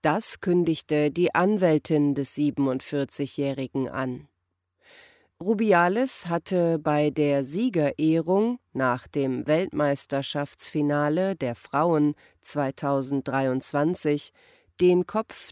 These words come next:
der Topspielerin Jenny Hermoso mit beiden Händen gepackt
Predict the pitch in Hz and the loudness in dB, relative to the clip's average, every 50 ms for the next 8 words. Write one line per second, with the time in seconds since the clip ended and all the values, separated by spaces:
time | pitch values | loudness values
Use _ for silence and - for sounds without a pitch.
0 | - - 139 139 131 123 - - - 185 190 - - - - - - 175 165 165 | -4 -2 0 0 0 -2 -4 -6 -6 -6 -6 -6 -8 -12 -10 -4 -2 0 2 2
1 | 160 156 143 151 147 143 139 139 135 - - 170 165 170 170 170 160 151 - - | 0 0 0 0 0 2 0 0 -2 -4 -2 0 2 4 4 4 2 0 0 -2
2 | 143 139 135 139 147 165 180 - - 165 160 151 151 147 _ _ _ _ _ _ | -2 0 2 2 2 0 0 -2 -2 0 0 0 0 -2 _ _ _ _ _ _
3 | _ - 160 160 156 - - - - 156 160 185 220 220 202 196 180 165 156 143 | _ -2 0 0 0 -2 -4 -4 0 0 2 2 0 0 0 0 0 0 0 0
4 | 160 165 185 185 - - 151 147 143 135 - 143 127 - - 156 156 208 - - | 0 0 0 0 -2 -2 -2 -2 -2 -2 -2 -4 -6 -6 -6 -4 -4 -4 -4 -8
5 | - - - | -16 -20 -20